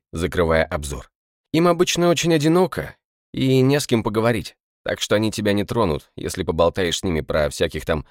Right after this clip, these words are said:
глупых крокодилов и злопамятных черепах». «Вот кого надо бояться», добавил он, «так это кубомедуз. Яд у них смертельный, и с ними не договориться, потому что мозга у них нет». «Чудесно, вот прямо то, чего мне не хватало»,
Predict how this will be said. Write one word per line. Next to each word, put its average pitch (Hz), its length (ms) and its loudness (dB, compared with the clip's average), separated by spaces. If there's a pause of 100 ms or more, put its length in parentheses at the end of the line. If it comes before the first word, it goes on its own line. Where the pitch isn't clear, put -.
(100)
глупых 101 360 -2
крокодилов 87 680 0
и 78 80 -4
злопамятных 82 640 -2
черепах». - 560 -6 (1000)
«Вот 185 200 2
кого 185 180 4
надо 170 180 4
бояться», 165 640 2
добавил 80 440 0
он, - 160 -10 (460)
«так - 180 2
это 165 300 0 (220)
кубомедуз. 170 720 0 (480)
Яд 127 300 2
у 131 40 2
них 110 200 2
смертельный, 101 720 0 (180)
и 143 160 0
с - 100 -4
ними 143 220 4
не 123 120 4
договориться, 107 580 0
потому 92 280 0
что 101 180 2
мозга 101 300 2
у 85 120 2
них 80 200 -2
нет». 71 260 -8 (600)
«Чудесно, 104 680 -2 (220)
вот 143 220 -4
прямо 147 260 2
то, 151 200 -2
чего 151 220 -2
мне 135 140 4
не 127 80 2
хватало», 73 540 -6